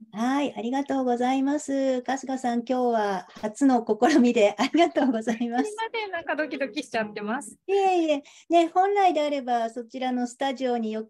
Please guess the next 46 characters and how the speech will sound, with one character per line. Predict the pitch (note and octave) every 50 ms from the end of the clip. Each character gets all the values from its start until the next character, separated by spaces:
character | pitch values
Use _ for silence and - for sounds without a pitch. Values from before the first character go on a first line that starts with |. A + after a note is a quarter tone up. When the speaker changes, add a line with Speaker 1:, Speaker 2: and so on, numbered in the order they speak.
| _ _
Speaker 1:
ね、 | A#3 B3+ A#3+
ゲ | G3 A3 C4+
ス | -
ト | A3 G3+
の | G3
方 | F#3+ G3 F3+ - F#3+
が | F3 E3+
来 | E3 - F#3
ら | G3+ G#3
れ | G#3+ A3 A3
る | G#3 G3+
と | -
い | F3+ F3
う | E3+
こ | - F3
と | - E3+
で、 | E3+ F3 E3 E3 - -
私 | - A#3 A3+
も | C4 B3+
ち | - C#4+
ょ | C#4
っ | -
と | - - -
気 | - - C#4+
持 | D4 E4 F4
ち | F4 E4+
だ | D#4+ E4 E4
け、 | E4 D4+ D4
Speaker 2:
は | C#4+
い。 | - -
Speaker 1:
あ | - G#3+ A3+
の、 | A3+ A3 A3 A3
背 | A3 - D#4+ D#4 D#4
景 | - - D4+ D4+
画 | C4 C#4+ D4
面 | C4+ C4 A#3 A3 F#3
を | F3 E3+
ち | E3 -
ょ | A3+
っ | A3+
と | - A3
ス | G3 -
タ | C4+ B3
ジ | B3 A#3
オ |
っ | D4+